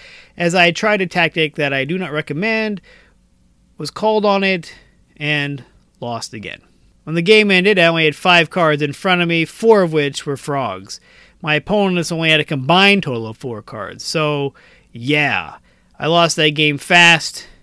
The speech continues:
and by a wide margin. Artwork. Rolf Voigt's artwork enhances the game.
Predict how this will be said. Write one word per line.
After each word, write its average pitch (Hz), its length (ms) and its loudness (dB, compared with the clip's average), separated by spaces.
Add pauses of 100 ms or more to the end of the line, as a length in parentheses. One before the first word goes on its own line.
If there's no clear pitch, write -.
(160)
and 156 200 -6
by 143 160 2
a 135 120 0
wide 123 800 -6 (180)
margin. 107 640 -14 (1700)
Artwork. 190 540 2 (1200)
Rolf 220 400 6
Voigt's 196 500 2 (100)
artwork 220 520 2
enhances 196 920 -2
the 139 160 -4
game. 113 420 -12